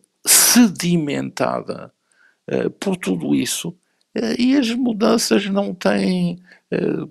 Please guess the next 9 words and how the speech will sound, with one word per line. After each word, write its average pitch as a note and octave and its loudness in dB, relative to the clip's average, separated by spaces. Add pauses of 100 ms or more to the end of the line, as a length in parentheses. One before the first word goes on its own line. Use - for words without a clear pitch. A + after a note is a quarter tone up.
(100)
pressionado F#3+ 2
grandes F3+ 2
modificações C3+ -4
quanto - -12 (200)
a - -4
esse G2+ 0
tipo - -6
de F2 -8
decoração. - -14